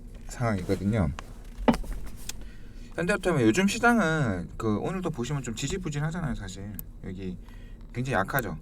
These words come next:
장이 약한데 이 재료, 여기 현대로템을 끌어올릴 만한 어떤 그 뭐 어떤 재료가, 재료가 있기 때문에 이게 가능한 거거든요.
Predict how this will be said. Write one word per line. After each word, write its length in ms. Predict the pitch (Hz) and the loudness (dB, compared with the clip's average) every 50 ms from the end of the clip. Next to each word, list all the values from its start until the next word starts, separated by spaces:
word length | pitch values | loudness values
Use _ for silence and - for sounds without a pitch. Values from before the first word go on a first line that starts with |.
| - - - - | -10 -14 -8 -6
장이 220 | - 101 107 101 | -4 -4 -2 -2
약한데 600 | 95 92 92 117 113 107 98 110 107 95 90 80 - - - - - - - - - - - - | -4 -4 -4 -4 -4 -2 -2 -4 -4 -4 -6 -8 -10 -12 -14 -14 -14 -14 -12 -12 -12 -12 -8 -6
이 320 | 113 113 113 110 110 107 | -4 -2 -2 -2 -2 -4
재료, 460 | - - 120 113 113 160 165 139 101 90 - - - - - - - - - - - - - - - - - - - - - - - - - - - - - - - - | -4 2 4 4 6 8 6 6 6 2 -2 -6 -12 -14 -12 -12 -10 -10 -10 -10 -8 -10 -10 -12 -12 -14 -12 -12 -12 -12 -12 -14 -14 -14 -14 -14 -14 -14 -14 -10 -4 -2
여기 240 | 139 139 156 151 143 | 0 2 4 4 4
현대로템을 580 | 135 190 208 208 233 220 196 180 - 175 151 139 | 2 2 4 6 6 4 4 2 2 2 2 2
끌어올릴 480 | - - 170 185 190 196 185 180 175 | 2 0 0 2 2 2 2 2 2
만한 320 | 156 147 139 131 117 110 - | 4 4 4 4 2 0 0
어떤 300 | - 120 - - 135 127 | -2 -4 -2 -2 -2 -2
그 180 | - - 120 113 | 0 0 0 2
뭐 180 | 107 95 104 117 | 4 4 4 4
어떤 220 | 120 - 120 113 | 6 4 4 2
재료가, 460 | 107 - 113 113 151 175 180 156 135 - - - - - - - - - - | 6 8 10 10 12 10 10 8 8 6 2 -4 -12 -16 -16 -16 -14 -10 -6
재료가 260 | - 113 139 143 143 - | -2 0 2 2 2 0
있기 160 | - - 294 | -2 -2 -2
때문에 320 | 220 - 165 147 120 110 98 | 0 2 2 4 4 2 0
이게 120 | 95 98 | 0 -2
가능한 400 | 90 - 95 92 98 101 98 92 | -2 -2 0 2 2 2 2 0
거거든요. 540 | 87 82 80 78 78 78 76 78 85 104 | -2 -4 -6 -6 -8 -8 -8 -6 -6 -6